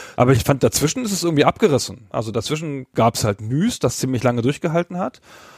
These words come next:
Und immer wieder auch eine Art, eine nostalgische Erfahrung gebracht hat und dann so ein bisschen komische Render-Adventure von Cryo, wo kein Mensch weiß,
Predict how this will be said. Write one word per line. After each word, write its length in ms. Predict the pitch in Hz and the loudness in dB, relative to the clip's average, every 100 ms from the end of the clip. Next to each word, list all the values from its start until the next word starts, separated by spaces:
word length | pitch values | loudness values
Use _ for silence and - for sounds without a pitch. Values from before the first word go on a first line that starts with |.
| - - - | -20 -20 -4
Und 220 | 139 127 | -2 0
immer 260 | 156 151 135 | 4 4 4
wieder 480 | 135 131 127 - | 4 4 4 2
auch 120 | - 120 | -2 -2
eine 120 | 127 | 0
Art, 260 | 110 135 135 | 2 2 2
eine 80 | |
nostalgische 560 | 123 113 123 160 196 170 | -2 2 4 4 0 -4
Erfahrung 420 | 165 165 170 175 | -2 2 2 0
gebracht 460 | 156 143 147 - - | -2 -2 -2 -2 -2
hat 180 | 175 - | -4 -6
und 380 | - 139 - | -10 -10 -4
dann 120 | 127 117 | -2 -2
so 80 | |
ein 40 | 110 | 0
bisschen 420 | 120 - 113 110 | -2 -2 -6 -8
komische 420 | - 123 120 110 | -2 0 0 -2
Render-Adventure 520 | 107 135 131 127 127 | -2 0 0 -2 -4
von 160 | 113 110 | -6 -8
Cryo, 480 | - 139 170 214 220 - - - - - | -6 -4 -2 -4 -6 -12 -20 -20 -20 -14
wo 80 | 123 | 2
kein 180 | 127 | 4
Mensch 220 | 127 123 117 | 4 2 2
weiß, 240 | 120 117 | 2 2